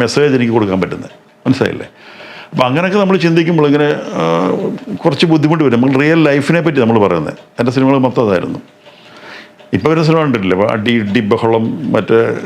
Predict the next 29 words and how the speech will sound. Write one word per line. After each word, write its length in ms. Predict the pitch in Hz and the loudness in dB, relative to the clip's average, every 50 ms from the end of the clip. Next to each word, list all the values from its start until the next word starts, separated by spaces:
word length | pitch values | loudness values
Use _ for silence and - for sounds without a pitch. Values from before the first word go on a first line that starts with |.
| - 170 143 - - 117 127 | -10 -10 -10 -10 -8 -4 -2
ഏ, 40 | 131 127 123 123 - 101 101 - | -2 0 0 0 0 -2 0 0
കുത്ത്, 320 | 117 101 - - - 120 120 120 | -2 -2 -2 0 0 2 2 2
വെട്ടെന്നൊക്കെ 380 | 117 113 127 120 117 113 120 120 | 0 0 -2 -4 -2 -2 -2 0
പറഞ്ഞ 160 | 120 120 117 120 | 0 0 0 0
സാധനം 240 | 120 120 120 120 113 104 | -2 -2 -2 -2 -2 -2
പിള്ളേർക്ക് 260 | 113 123 127 131 131 127 | 0 0 0 2 2 0
ഭയങ്കര 280 | 131 127 131 139 139 147 143 135 - - 175 170 151 - 156 147 139 | 0 0 0 0 0 0 0 -2 -2 -4 -6 -6 -4 -2 0 2 2
ഇൻഡിഫറൻറ്റ് 600 | 143 147 139 156 160 156 - 165 160 156 156 156 147 | 2 2 2 2 0 0 0 -2 0 0 0 0 2
മൂഡിലുള്ള 360 | 143 135 139 147 143 139 131 - | 2 2 2 2 2 0 0 0
സിനിമകളാണ് 380 | 131 127 127 123 113 98 95 - | 0 0 0 2 0 0 -2 -2
ഇപ്പം 120 | - 113 117 | 0 0 2
ഈ 40 | 117 | 2
വരുന്നത്. 320 | 113 110 113 110 95 80 - 151 | 2 2 2 2 2 2 2 2
അല്ലാതെ 260 | 156 147 127 131 - 135 - - - - - - - - - - | 2 2 2 0 0 -2 -4 -10 -16 -16 -16 -16 -16 -18 -12 -8
ആ 60 | - - - | -4 -2 0
സിനിമാ 260 | 147 139 151 160 170 170 185 196 185 - - | 0 2 2 2 2 2 2 2 0 0 0
സംബന്ധമായ 440 | 175 175 180 175 180 180 180 180 180 175 | 0 0 2 2 2 0 0 0 0 0
കാര്യങ്ങൾ 260 | 165 170 170 170 180 156 156 | 0 0 2 0 0 0 -2
പു-, 100 | - - - | -4 -4 -4
ആ 60 | 139 127 120 | -2 0 0
പുള്ളി 160 | 127 139 151 | 2 2 4
പുള്ളിയുടെ 260 | 151 147 151 165 170 156 | 4 2 2 2 2 0
മേഖലയിൽ 420 | 156 156 156 151 151 151 156 151 - 143 | 0 0 2 2 2 2 0 0 0 2
ട്രാവൽ 220 | 139 135 135 135 135 | 2 2 2 2 2
ചെയ്യുന്ന 240 | 135 139 131 135 135 135 131 120 107 | 2 2 2 2 2 2 2 0 0
ഭയങ്കര 260 | 113 120 123 127 127 120 120 | 0 0 0 0 0 0 0
ബിസിനസ് 280 | 113 - 123 - - - 117 | 0 0 0 -2 0 0 -2
ആയിട്ടുള്ള 260 | 113 107 104 107 104 92 | 0 0 0 0 0 0
ആളല്ലേ, 280 | 87 87 85 - - | 0 -2 -4 -6 -8